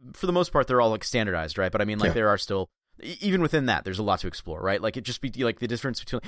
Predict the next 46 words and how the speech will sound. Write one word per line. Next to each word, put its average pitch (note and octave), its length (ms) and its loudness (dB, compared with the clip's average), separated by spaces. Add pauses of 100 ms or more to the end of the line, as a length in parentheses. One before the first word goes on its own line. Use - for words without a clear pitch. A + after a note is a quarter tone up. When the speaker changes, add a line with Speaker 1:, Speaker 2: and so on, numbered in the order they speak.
(160)
Speaker 1:
how G3 120 4
do G3 120 6
I F#3+ 40 6
use F3+ 160 4
a D#3+ 40 2
destroyer C#3 460 4
well, E2+ 180 -2
right? G#2+ 180 4
Like, G#2+ 120 2
how D3 100 2
do D#3 80 6
I D3 60 6
use C3+ 180 2
fighters G#2 380 2
well? D#2+ 140 -8
Like, E2 200 -8
you B2 60 0
know, A2 140 -4 (240)
like, F#2+ 140 4
Speaker 2:
Mm. E3+ 80 0
Speaker 1:
fighters, E3+ 420 4 (100)
oh, D3+ 160 6
you A#2 120 -2
think G3 160 4
of F#3+ 60 6
those C#3 140 2
as G2+ 120 0
hit C4 200 2
points. G2 320 -6
Oh, A3 240 6
okay, C3+ 200 4
I D3 80 2
get C3 160 2
it C3 120 0
now. G2+ 140 0
You A2+ 100 -2
know, C3 120 2
like, C#3 120 2
there's C#3 120 -4
all F3 100 4
these B2+ 140 -2
moments C#3 360 2
where B2+ 100 0
you A#2+ 80 0
realize A#2+ 320 2
that, A2 160 0